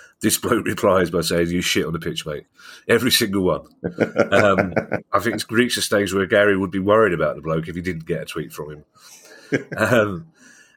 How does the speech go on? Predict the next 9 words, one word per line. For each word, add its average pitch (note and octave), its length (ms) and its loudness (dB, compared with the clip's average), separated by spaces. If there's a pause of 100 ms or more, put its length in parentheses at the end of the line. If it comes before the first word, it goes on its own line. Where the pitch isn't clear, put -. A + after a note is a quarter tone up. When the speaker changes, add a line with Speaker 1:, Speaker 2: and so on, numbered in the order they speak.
(100)
Speaker 1:
and, C3+ 220 -2
and D3 260 2
t-, E3 320 0
talking G3 360 2
of A#2+ 100 2
football A2 440 2
at F2 100 -4
the, F#2 480 0 (180)
uh, D2 300 -10